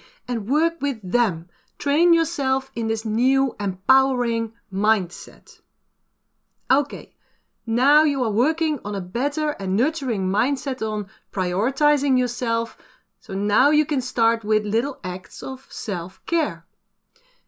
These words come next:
And my second tip today is that you cultivate more self-compassion.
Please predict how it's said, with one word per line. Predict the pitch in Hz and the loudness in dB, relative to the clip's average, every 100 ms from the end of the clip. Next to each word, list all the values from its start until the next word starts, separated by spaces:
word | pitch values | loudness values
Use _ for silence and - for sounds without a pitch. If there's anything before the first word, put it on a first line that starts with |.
| _ | _
And | 277 285 | 0 2
my | 302 | 2
second | - 381 381 349 | 2 2 2 2
tip | 311 - | 0 -4
today | - 214 247 254 262 262 _ _ - | -4 0 2 2 2 -2 _ _ -4
is | 254 | 0
that | 294 | 0
you | 302 | 0
cultivate | - 320 339 339 269 269 269 - | 0 0 2 0 0 0 0 -2
more | 233 240 247 240 247 247 _ | -2 2 4 2 0 -6 _
self-compassion. | - - 247 247 247 - 240 208 254 262 247 - 165 | -10 -2 0 2 0 -4 -4 -2 0 0 -2 -8 -12